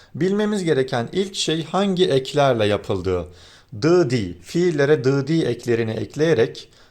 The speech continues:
görülen, bilinen, geçmiş zaman anlamı kazandırıyoruz. Eylem geçmişte yaşanmış ve bitmiş oluyor. Eylem tamamlanmış, artık devam etmiyor.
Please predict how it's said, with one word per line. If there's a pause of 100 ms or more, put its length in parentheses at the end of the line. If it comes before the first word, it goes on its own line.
(100)
görülen,
bilinen,
geçmiş
zaman
anlamı (100)
kazandırıyoruz. (400)
Eylem
geçmişte
yaşanmış (180)
ve (160)
bitmiş
oluyor.
Eylem
tamamlanmış,
artık
devam
etmiyor.